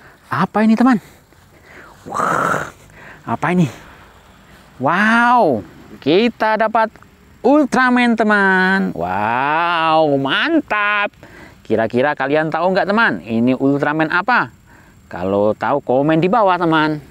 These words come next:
Kita taruh di tempat biru ini. Ye, itu apa lagi itu, teman? Wow. Ini juga Ultraman, teman. Ini Ultraman apa, teman?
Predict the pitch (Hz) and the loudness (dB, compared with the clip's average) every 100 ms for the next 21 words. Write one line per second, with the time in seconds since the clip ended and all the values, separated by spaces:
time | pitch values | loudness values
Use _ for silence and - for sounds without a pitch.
0 | - - 120 139 165 156 160 170 196 - | -18 -6 -4 -2 -2 -2 -2 0 0 -2
1 | - - - - - - - 107 123 131 | -14 -16 -12 -10 -12 -16 -6 0 2 2
2 | - 147 156 156 151 - 160 185 214 247 | 0 -4 -2 -4 -4 0 2 2 2 2
3 | 196 220 214 - 78 85 110 131 123 - | 2 0 -4 -14 -10 -4 -2 0 -2 -10
4 | - - - - 90 101 101 131 139 160 | -20 -20 -20 -12 -6 -6 -2 -2 0 0
5 | 165 226 175 117 - - - - - - | 0 0 -2 -6 -14 -20 -20 -20 -20 -20
6 | - - - - - - - - - 104 | -20 -20 -20 -20 -20 -20 -20 -18 -8 -2
7 | 113 127 156 160 160 135 127 - - - | -2 0 -2 0 0 0 -4 -12 -18 -20
8 | - - - - - - - - - - | -20 -20 -20 -20 -20 -20 -20 -20 -20 -20
9 | - - - - - - - - - - | -20 -20 -20 -20 -20 -20 -20 -20 -20 -2
10 | 160 185 196 190 196 202 - 220 220 208 | 2 4 4 2 2 0 0 2 2 2
11 | 214 220 226 233 226 247 254 233 180 247 | 2 2 2 2 2 2 2 2 0 -2
12 | - _ _ - - - _ 95 92 127 | -10 _ _ -20 -20 -20 _ -10 -6 -2
13 | 127 113 120 131 135 151 220 - 294 277 | -2 -4 -4 -4 -4 -2 -2 0 0 2
14 | 285 | 0